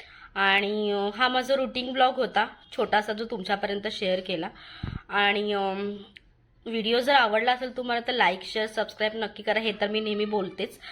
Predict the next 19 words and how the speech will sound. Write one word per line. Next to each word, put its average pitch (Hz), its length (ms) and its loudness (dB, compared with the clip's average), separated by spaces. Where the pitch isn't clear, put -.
आणि 214 360 4
व्हिडिओ 226 380 -2
पूर्ण 226 380 -6
नक्की 240 480 -2
बघा. 196 320 0
अजूनही 240 420 2
आमचे 240 340 0
व्ह्यूज 208 300 -2
खूप - 240 -8
कमी 202 300 2
आहेत 196 280 0
आणि, 202 500 2
अ, 196 80 2
वॉच 208 340 4
टाईम 226 160 4
पण 226 280 -2
खूप 285 280 -8
कमी 233 300 4
आहे. 208 340 0